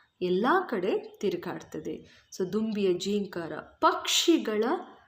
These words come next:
ಕಲರವ. So ಪಕ್ಷಿಗಳ ಕಲರವ ಅಂದ್ರೆ ಬಹಳ ಪಕ್ಷಿಗಳು ಒಟ್ಟಿಗೆ ಕೂಡಿ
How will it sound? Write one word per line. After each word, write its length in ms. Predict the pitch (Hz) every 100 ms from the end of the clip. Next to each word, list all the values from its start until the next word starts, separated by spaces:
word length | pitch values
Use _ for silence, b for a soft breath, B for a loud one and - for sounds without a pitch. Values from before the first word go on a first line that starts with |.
| _ -
ಕಲರವ. 680 | 302 302 294 247 208 196 180 170 147 - _ _ -
So 140 | -
ಪಕ್ಷಿಗಳ 720 | 202 - 269 - - 349 339 311
ಕಲರವ 560 | 311 247 208 196 185 180
ಅಂದ್ರೆ 380 | 170 151 180 269 440 B B B B _
ಬಹಳ 320 | 180 - 185 254 311 370 320
ಪಕ್ಷಿಗಳು 580 | 285 - 262 226 208
ಒಟ್ಟಿಗೆ 440 | 180 202 - 254 262
ಕೂಡಿ 640 | 254 175 165 233 392 B